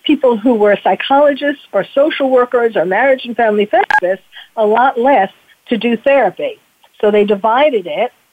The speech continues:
so that psychiatrists, they weren't paying psychiatrists enough to be able to spend fifty minutes with patients to do therapy and give them medication, which is the way it used to be. And, and fortunately, there are still some psychiatrists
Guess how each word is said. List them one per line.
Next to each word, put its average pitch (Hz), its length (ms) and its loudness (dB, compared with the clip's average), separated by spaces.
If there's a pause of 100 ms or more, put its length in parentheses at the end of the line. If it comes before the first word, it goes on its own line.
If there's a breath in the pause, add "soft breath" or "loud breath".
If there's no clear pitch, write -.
(400)
so 233 100 2
that 220 220 0 (100)
psychiatrists, 220 800 0
they 208 120 2
weren't 233 300 0 (120)
paying 262 400 2
psychiatrists 240 720 0
enough 226 360 0 (160)
to 220 100 2
be 208 160 2
able 226 260 2
to 214 160 -6
spend 285 380 2 (260 loud breath)
fifty 220 360 -4
minutes 180 420 -10
with 180 160 0
patients 185 500 -2
to 190 100 -8
do 185 180 0
therapy 185 580 2
and 208 300 0
give 190 180 0
them 180 160 0
medication, 180 680 0 (220 loud breath)
which 190 200 0
is 185 100 -4
the 202 80 0
way 196 160 2
it 160 80 0
used 262 280 0
to 185 100 -2
be. 180 220 2
And, 185 240 -2
and 190 240 -2
fortunately, 196 560 0
there 185 140 2
are 180 100 0 (100)
still 294 260 2
some 202 180 0
psychiatrists 180 680 0